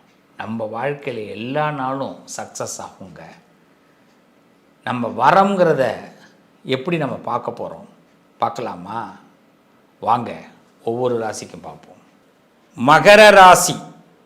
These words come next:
மகர ராசிக்கு பதினாறு செல்வங்கள் கிடைக்கணும் அப்படின்னா ஒரே விஷயம்தான், பரம்பொருளுடைய பரிபூர்ணமான அனுகிரகம் மகரத்துக்கு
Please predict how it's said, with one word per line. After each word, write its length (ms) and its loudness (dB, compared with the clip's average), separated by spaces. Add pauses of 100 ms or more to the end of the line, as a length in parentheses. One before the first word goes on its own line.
(180)
மகர 280 6 (160)
ராசிக்கு 600 4
பதினாறு 760 6
செல்வங்கள் 800 2
கிடைக்கணும் 640 2
அப்படின்னா 440 2
ஒரே 360 4
விஷயம்தான், 720 -2 (1400)
பரம்பொருளுடைய 880 0 (140)
பரிபூர்ணமான 800 -2 (120)
அனுகிரகம் 520 -2
மகரத்துக்கு 540 -6